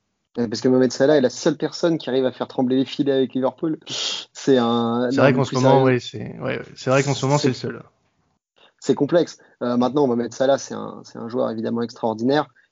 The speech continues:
Speaker 1: Il a
Speaker 2: Ouais.
Speaker 1: une, une petite période là où il revient, où il revient bien. Euh, moi, je pense qu'il sera capable, il sera capable, euh, effectivement de, de faire la différence et de marquer. Donc, euh, oui, pour moi, euh, Mohamed Sa-, Mohamed Salah, c'est le joueur à Liverpool qui est... qui a la chance de,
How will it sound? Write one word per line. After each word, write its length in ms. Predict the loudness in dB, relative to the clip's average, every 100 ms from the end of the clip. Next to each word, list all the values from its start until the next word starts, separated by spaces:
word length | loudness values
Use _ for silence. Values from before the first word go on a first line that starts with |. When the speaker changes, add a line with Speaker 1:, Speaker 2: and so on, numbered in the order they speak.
| -2
Speaker 1:
Il 140 | 2
a 80 | 4
Speaker 2:
Ouais. 80 | 4
Speaker 1:
une, 140 | 2
une 340 | 2 0 -2
petite 240 | -4 -10 -2
période 420 | 0 2 2 0
là 380 | -2 -2 0 0
où 160 | 0
il 100 | -2
revient, 360 | -2 -2 -2 -4
où 160 | -4 -4
il 40 |
revient 280 | -4 -4 -2
bien. 320 | 2 2 2 -4 _ _ -2
Euh, 400 | 0 2 2 4
moi, 160 | 4 4
je 80 |
pense 160 | 0 -4
qu'il 100 | -4
sera 140 | -8
capable, 400 | -4 0 0 0 -2
il 60 |
sera 160 | -4 -6
capable, 280 | -2 0 0
euh, 280 | -4 -6
effectivement 480 | -8 -12 -6 0 2
de, 180 | 2 -2
de 80 | -4
faire 140 | -2
la 80 | -2
différence 460 | -2 -6 -4 -4 -4
et 20 |
de 60 | -6
marquer. 340 | -4 -2 -2 _ _ _ _
Donc, 360 | 0 0 0 0
euh, 320 | 2 2 0
oui, 180 | 0 0
pour 160 | 2
moi, 300 | 2 4 4
euh, 180 | 2 -4 -10 _ _ -6
Mohamed 260 | 0 2 0
Sa-, 240 | 0 0
Mohamed 280 | 0 0 -2
Salah, 500 | -2 2 2 0 -4
c'est 220 | -8 -4
le 240 | 0 4 4
joueur 320 | 4 4 4
à 40 |
Liverpool 600 | 0 -4 -6 -6 -6 -6
qui 160 | -10 -10
est... 80 | -10
qui 180 | -8 -6
a 60 |
la 80 | -6
chance 260 | -8 -12 -8
de, 380 | -6 -6 -6